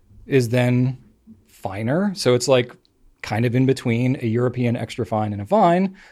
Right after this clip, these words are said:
but maybe a little closer to extra fine. And then the Japanese extra fine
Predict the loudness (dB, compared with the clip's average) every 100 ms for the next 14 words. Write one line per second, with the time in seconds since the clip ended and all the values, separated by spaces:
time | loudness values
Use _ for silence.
0 | _ -2 0 2 4 2 2 0 0 -2
1 | -4 -10 -4 -2 -2 0 0 0 0 0
2 | -4 -4 -4 -4 -2 -4 -2 -6